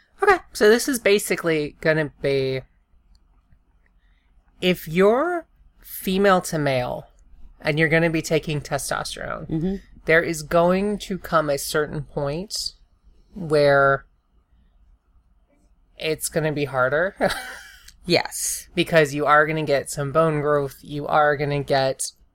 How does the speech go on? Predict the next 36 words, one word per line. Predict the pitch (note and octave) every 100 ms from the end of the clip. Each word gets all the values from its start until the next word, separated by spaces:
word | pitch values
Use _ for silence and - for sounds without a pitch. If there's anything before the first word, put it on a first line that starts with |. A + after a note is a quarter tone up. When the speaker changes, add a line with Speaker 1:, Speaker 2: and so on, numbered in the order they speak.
| _ -
Speaker 1:
uh, | C#3+ B2+ C#3
some | - C3+
beard | B2+ E3 F3+ D#3
growth, | E3+ D#3+ D3+
your | C#3
voice | A#2 C3 D#3 -
is | E3
gonna | C#3+ D#3+ D3+ C#3+
deepen. | D3+ D3 D#3+ D3 C#3+ C#3 _ _ _ _ _
Speaker 2:
I | D#3+
think, | E3 B3+ D4 - - _ -
I |
think | F3+ A3+
Melanie | F#3+ F#3 F3
is | D#3+ C#3+ - - - -
Speaker 1:
Oh, | C4
I |
know, | B3+ C3+ F#3+
but | - -
Speaker 2:
Okay. | F#3 C3+
Speaker 1:
I'm | G3+
just | -
answering | F3+ E3 E3
it | D#3
for | D3+
everyone. | C3+ B2+ B2
Speaker 2:
Okay, | F3 B2
yeah, | A2
yeah. | - - - -
Speaker 1:
So, | - G3+ F#3+ F#3+ F#3 - - G3+
Speaker 2:
<laughs> | _ _
Speaker 1:
if | F#3+ G3
you're | A3 G3+
F | F3+ F#3+
T | - F#3+
M, | F3+ D3+ D3